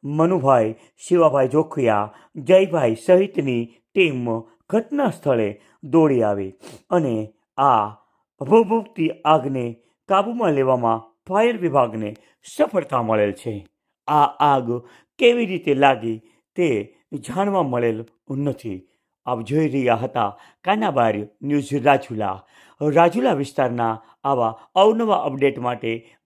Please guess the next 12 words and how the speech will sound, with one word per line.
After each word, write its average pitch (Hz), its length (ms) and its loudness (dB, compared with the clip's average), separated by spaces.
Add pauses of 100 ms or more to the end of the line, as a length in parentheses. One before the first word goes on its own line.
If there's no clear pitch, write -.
અમારી 240 280 0
સાથે 113 640 -4 (260)
જોડાયેલા 127 480 4
રહો. 101 400 -6 (260)
અમારી 208 300 -2
ચેનલને 117 640 -6 (220)
લાઈક 156 340 0 (140)
કરો, 113 400 -4 (240)
શેર 180 220 2
કરો 117 460 -4 (160)
અને 208 160 -4
સબસ્ક્રાઇબ 175 520 -2